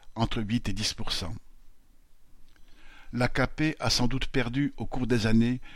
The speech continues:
une grande partie de la base populaire qu'il avait gagnée dans les années deux mille deux deux mille onze, et la coalition d'opposition compte sur son érosion électorale pour réussir enfin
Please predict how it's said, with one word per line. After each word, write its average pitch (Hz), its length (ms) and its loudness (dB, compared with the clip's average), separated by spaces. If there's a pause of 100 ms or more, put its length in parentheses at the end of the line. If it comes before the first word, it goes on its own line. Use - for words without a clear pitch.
(120)
une 113 160 2
grande 131 260 4
partie - 320 2
de 123 120 2
la 107 120 2
base 123 220 2
populaire 117 560 0
qu'il 113 160 -2
avait 107 200 0
gagnée 113 500 2 (280)
dans 113 120 0
les 117 180 4
années 120 180 6
deux 123 140 4
mille 120 240 4
deux 123 160 2
deux 117 100 2
mille 110 300 2
onze, 92 340 -2 (680)
et 135 100 2
la 113 100 0
coalition 127 640 2
d'opposition 113 800 0 (340)
compte 143 360 6
sur 110 240 -2
son 110 220 2
érosion 123 480 2
électorale 113 680 -2 (380)
pour 110 160 0
réussir 123 540 2
enfin 120 420 2